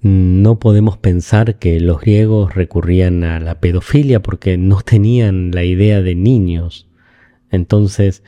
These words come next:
no tenían relaciones sexuales con niños, tenían relaciones sexuales con mini adultos. No era que en el medioevo o incluso en el comienzo de la modernidad se utilizara a los niños para trabajar. No existía el trabajo infantil, no porque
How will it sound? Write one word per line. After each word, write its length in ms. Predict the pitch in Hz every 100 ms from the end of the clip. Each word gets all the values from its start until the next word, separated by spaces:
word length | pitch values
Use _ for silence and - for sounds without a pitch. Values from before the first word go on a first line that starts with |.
| - - - _ -
no 220 | 101 104
tenían 280 | 110 135 123
relaciones 440 | 104 92 - 98
sexuales 440 | - 92 101 92 87
con 200 | 90 85
niños, 500 | 80 78 76 76 _
tenían 260 | - 92 107
relaciones 380 | 92 87 101 92
sexuales 420 | 90 - 98 110
con 220 | 90 85
mini 180 | 87 87
adultos. 560 | 110 123 92 85 82 - - - -
No 340 | 104 104 113
era 280 | 143 117 98
que 400 | - 95 95 95 _ _ -
en 360 | 90 87 85
el 140 | 85 85
medioevo 960 | 87 90 90 95 117 117 117 101 87
o 60 | 82
incluso 400 | 85 85 117 -
en 120 | 87
el 120 | 85
comienzo 800 | - 90 87 98 98 92 92 87
de 480 | 82 80 76 76 80 _ _ - - - _
la 100 | -
modernidad 800 | 90 87 90 87 92 101 107 113 - - - _
se 140 | - 107
utilizara 580 | 101 92 - 113 107
a 40 | 98
los 240 | 98 87
niños 420 | 101 107 107 104 -
para 240 | 92 87
trabajar. 500 | 90 87 - 90 85
No 120 | 95
existía 520 | 101 - - - 113
el 100 | 113
trabajo 360 | 104 95 95 101
infantil, 580 | 95 101 95 95 92 98
no 280 | 90 123 120
porque 480 | - 78 90 80